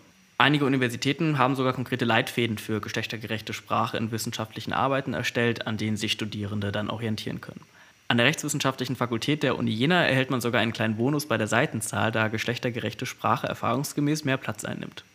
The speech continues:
Alle, die schon einmal eine Hausarbeit im Jurastudium geschrieben haben, werden wissen, wie sehr es da auf jede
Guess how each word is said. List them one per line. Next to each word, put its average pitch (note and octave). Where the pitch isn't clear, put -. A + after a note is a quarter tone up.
Alle, C3+
die C3
schon C3+
einmal B2+
eine A#2
Hausarbeit A#2+
im A#2+
Jurastudium C3
geschrieben C3+
haben, B2+
werden A#2
wissen, A#2+
wie G#2+
sehr G#2
es -
da D2+
auf -
jede G#2+